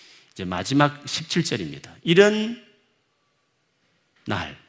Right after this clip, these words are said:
그들의 진노의 큰 날이 이르렀으니 누가 능히 서리요?" 그런 진노의 날이 이르렀으니 누가 감히 거기 서겠냐?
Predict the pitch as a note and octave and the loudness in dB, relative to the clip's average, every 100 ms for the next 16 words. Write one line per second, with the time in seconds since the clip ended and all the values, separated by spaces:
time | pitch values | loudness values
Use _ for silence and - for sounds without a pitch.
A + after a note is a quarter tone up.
0 | - D3 C#3+ C3 B2 - - G#2+ G#2+ A#2+ | -4 0 2 4 2 0 -2 -2 0 2
1 | B2 A#2+ - D#3+ C#3+ C3+ A#2+ A#2+ A#2 A2 | 0 -2 -6 -2 0 2 0 -2 -4 -6
2 | - G#2 A2 G2 - F#2 D#2+ F#2+ B2 C#3 | -6 -4 -4 -4 -6 -8 -6 -2 0 2
3 | D3+ D3 C#3 A2+ A#2 C3 F3 - _ - | 2 2 0 0 0 0 -2 -8 _ -16
4 | - - D#2 D2+ C#2+ F#2 - _ - - | -10 -8 -8 -12 -14 -20 -20 _ -20 -20
5 | - - - F3 G3+ G3+ - A#2+ A#2+ C#3+ | -20 -12 4 6 6 6 2 4 4 6
6 | D3+ B2+ A#2 G2 F#2+ F#2+ F2+ C#3+ F#3 A3 | 4 4 2 0 -4 -6 -4 -2 2 2
7 | A3 G3+ - A2 A2 A#2+ A#2+ A2+ G2+ - | 2 0 -4 -2 0 -2 -4 -6 -6 -8
8 | - F2+ E2 - | -10 -10 -10 -12